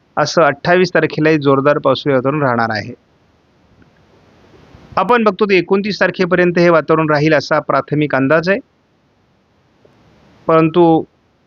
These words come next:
मराठवाड्याचा दक्षिणी भाग, पश्चिम महाराष्ट्राच्या काही भागात हे वातावरण सक्रिय राहणार आहे.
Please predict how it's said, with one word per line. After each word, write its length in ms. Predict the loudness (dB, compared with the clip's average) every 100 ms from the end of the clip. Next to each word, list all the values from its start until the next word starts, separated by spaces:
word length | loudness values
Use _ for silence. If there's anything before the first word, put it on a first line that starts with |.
| _ -4
मराठवाड्याचा 680 | -2 0 0 0 0 0
दक्षिणी 360 | 0 -2 -2 -2
भाग, 160 | -2 -2
पश्चिम 400 | -4 -6 -4 -2
महाराष्ट्राच्या 460 | -2 -2 -2 -2
काही 140 | 0 2
भागात 320 | 2 2 0 -4 _ _ _ _ _ _
हे 160 | -4 0
वातावरण 600 | 0 0 0 2 0 -2 -8
सक्रिय 460 | -6 -6 0 2 2
राहणार 240 | 0 -2
आहे. 200 | -6 -10